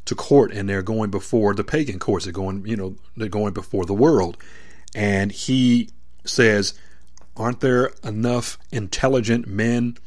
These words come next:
people among you that you can resolve your disputes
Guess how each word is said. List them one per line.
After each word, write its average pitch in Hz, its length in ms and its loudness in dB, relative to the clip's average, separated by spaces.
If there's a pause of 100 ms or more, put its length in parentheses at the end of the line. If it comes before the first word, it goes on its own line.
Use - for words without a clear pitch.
(180)
people 127 440 2
among 110 340 0
you 120 120 0
that 101 180 -2
you 120 60 -2
can 98 260 -4
resolve 113 480 -2
your 110 120 -2
disputes 123 580 -2